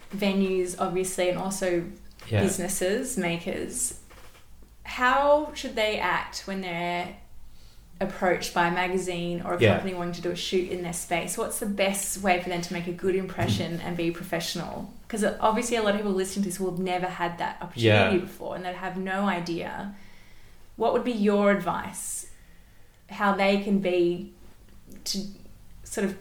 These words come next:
Speaker 1: leave a good impression and obviously get their business back again?
Speaker 2: Yeah. I think if a magazine or a company approaches you, the best thing to do is understand the terms and usage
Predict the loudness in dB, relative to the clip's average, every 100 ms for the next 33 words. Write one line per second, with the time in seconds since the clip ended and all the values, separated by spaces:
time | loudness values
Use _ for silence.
0 | -4 2 4 6 6 4 4 2 0 0
1 | -4 -4 -2 -2 0 0 0 0 0 0
2 | 0 0 -2 -8 -6 -8 -8 -10 -8 -8
3 | -4 6 8 8 4 -6 -16 -20 -20 -18
4 | -20 -8 -2 4 4 4 -2 -12 -20 -20
5 | -20 -20 -20 -20 -12 0 0 2 2 4
6 | 4 4 4 4 4 2 2 0 0 0
7 | 0 -2 0 2 0 -4 0 2 2 -2
8 | 2 4 2 0 -6 -20 -20 -6 -4 0
9 | 0 0 -2 -6 -4 0 0 2 2 0
10 | -8 -20 -20 -20 -20 -4 0 0 2 2
11 | 2 4 4 2 -2 2 4 4 2 0
12 | -2 -4 -4 -2 -2 -2 0 -2